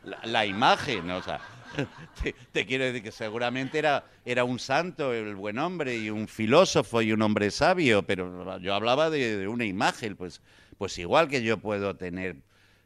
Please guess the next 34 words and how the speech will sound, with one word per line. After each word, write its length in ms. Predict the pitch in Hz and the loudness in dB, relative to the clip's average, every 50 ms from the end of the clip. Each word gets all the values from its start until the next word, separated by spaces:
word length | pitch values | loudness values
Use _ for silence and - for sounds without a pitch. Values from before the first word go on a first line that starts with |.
| _ _ | _ _
que 140 | - 87 82 | -12 -12 -10
pueden, 560 | - 95 98 95 95 92 90 92 92 90 87 | -6 -4 -4 -4 -4 -4 -6 -8 -8 -10 -10
eh, 320 | 90 90 85 78 80 87 85 - | -10 -10 -12 -12 -16 -16 -18 -10
pinta 380 | - 110 110 98 92 107 101 98 | -6 -4 -4 -2 0 2 2 4
de 120 | 95 95 | 2 2
cabrón 460 | 82 - 95 92 95 98 110 110 104 104 | 2 2 2 4 6 6 6 6 4 4
y 60 | 98 | 2
luego 220 | 92 98 101 95 92 | 2 2 2 2 0
resulta 420 | 92 87 - - 98 85 98 92 | -2 -6 -8 -8 -6 -4 -4 -4
que 80 | 87 85 | -4 -4
soy 320 | - - 98 90 87 87 | -6 -6 -6 -4 -4 -4
un 120 | 87 85 | -4 -4
encanto 540 | 82 82 80 - 98 113 147 170 165 - - 107 | -4 -6 -4 -2 0 2 2 0 -2 -4 -4 -2
y 100 | 101 95 | -2 -2
un 120 | 92 90 | -4 -4
cordero 800 | - 85 82 85 87 104 131 165 170 160 131 104 95 90 87 87 | -4 -4 -4 -2 -2 -4 -4 -2 -2 -2 0 0 0 0 -2 -2
y 360 | 85 85 85 82 82 82 80 - - | -2 -4 -4 -4 -4 -6 -6 -6 -6
todo 300 | - 90 90 85 87 95 | -4 -2 -2 0 0 0
eso, 360 | 120 151 151 - - 135 104 | -2 -2 -4 -4 -4 -4 -2
¿no? 200 | 87 85 107 131 - - - - - - _ _ | -2 -4 -6 -8 -10 -14 -20 -20 -20 -20 _ _
Pero 140 | - 87 101 | 0 4 6
vamos, 360 | 113 131 139 143 117 - - - _ _ _ _ _ _ | 6 6 6 4 2 -2 -4 -12 _ _ _ _ _ _
no 140 | - 95 117 | -4 0 2
me 80 | 127 127 | 4 4
digas 240 | 127 135 151 143 - | 4 4 2 2 0
que 60 | 139 | 0
la 120 | 120 113 | 0 0
imagen 480 | 104 95 104 113 120 117 - 139 131 131 | 0 2 2 0 0 0 -2 -2 -2 -2
no 180 | 131 120 117 113 | 0 0 2 2
era 440 | 113 113 110 110 107 104 98 92 85 82 80 73 - _ _ _ _ - | 2 2 4 4 4 4 4 2 0 -2 -6 -8 -12 _ _ _ _ -4
una 140 | 113 113 | -2 0
mezcla, 340 | 127 139 143 139 - 147 139 | 2 2 2 2 2 2 2
un 120 | 131 123 110 | 2 4 4
pederasta, 800 | 135 135 135 135 123 127 139 143 - - - 160 156 151 - | 4 4 4 4 4 4 4 4 2 0 -2 -2 -2 -2 -6